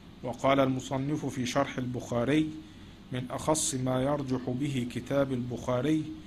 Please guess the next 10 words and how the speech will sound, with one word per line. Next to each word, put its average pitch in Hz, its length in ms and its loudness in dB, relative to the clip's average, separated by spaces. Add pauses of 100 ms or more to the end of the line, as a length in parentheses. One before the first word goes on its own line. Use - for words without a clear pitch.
(220)
اتفاق 156 680 0
العلماء 123 720 0
على 120 480 0
أن 131 180 -2
البخاري 123 760 -2
أجل 123 580 2
من 110 220 -4
مسلم، 110 380 -4 (1080)
وأصدق 139 600 2
بمعرفة 120 640 0